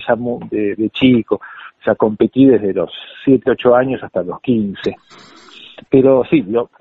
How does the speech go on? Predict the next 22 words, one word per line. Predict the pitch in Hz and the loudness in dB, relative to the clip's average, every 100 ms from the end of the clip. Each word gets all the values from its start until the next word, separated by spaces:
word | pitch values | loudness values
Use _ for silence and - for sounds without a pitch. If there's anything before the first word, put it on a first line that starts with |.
| 127 | -14
nunca | 123 123 156 180 156 | -8 0 2 2 0
tuve | - 123 117 | 2 0 0
pasión | 101 - 110 | -2 -4 -4
por | 110 | -2
el | 104 98 | -2 -2
fútbol | 127 120 120 120 110 110 107 104 104 104 104 | 2 4 4 2 0 2 2 2 0 -6 -10
y | 107 | -10
esas | 101 104 | -10 -4
cosas. | 127 117 123 | -2 0 -4
O | - - | -6 -6
sea, | 104 107 | -2 0
eso | 113 135 | 0 0
sí, | - | -2
puedo | 98 98 95 | -2 -4 -4
decir, | - 98 - - - - | -6 -8 -10 -20 -18 -4
la, | 92 | -2
la | 101 104 | 0 0
gran | 113 131 | 2 2
pasión | 120 107 120 | 0 -4 -2
argentina | 117 - 110 120 120 | -4 -4 -4 0 0
del | 104 | 0
fútbol | - 131 143 147 | 0 2 4 2